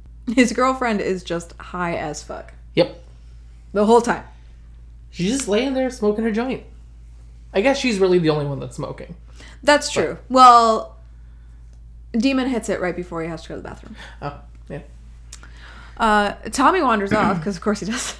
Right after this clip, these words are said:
Speaker 1: <laughs> 'cause Pam is not watching him.
Speaker 2: No.
Speaker 1: Because they are very bad at their jobs.
Speaker 2: She immediately forgot that he came with.
Speaker 1: <laughs> Right?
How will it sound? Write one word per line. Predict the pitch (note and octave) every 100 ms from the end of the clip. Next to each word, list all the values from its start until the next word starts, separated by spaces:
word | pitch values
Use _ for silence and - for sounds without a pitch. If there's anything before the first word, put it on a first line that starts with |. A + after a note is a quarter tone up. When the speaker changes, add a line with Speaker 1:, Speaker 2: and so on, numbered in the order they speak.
| - -
Speaker 1:
<laughs> | - -
'cause | - B3+ G#3+ -
Pam | B3 A3 A3
is | A#3+ G#3+
not | G#3 A#3+ -
watching | B3 C4 A#3+ G#3
him. | G3+ G#3 - -
Speaker 2:
No. | A#3 - -
Speaker 1:
Because | A#3 G#3+ A3 G3+
they | A#3
are | A3 A3+ - -
very | - C#4 G4+
bad | - -
at |
their | E5
jobs. | - - - - - - - - -
Speaker 2:
She | G3 F#3+
immediately | F#3 A3 A3+ G3+
forgot | G3 G3 F#3+ F3+
that | E3+
he | D#3
came | F3 E3 E3+
with. | F3+ -
Speaker 1:
<laughs> | F#4+ F#4+
Right? | F#4 F#4+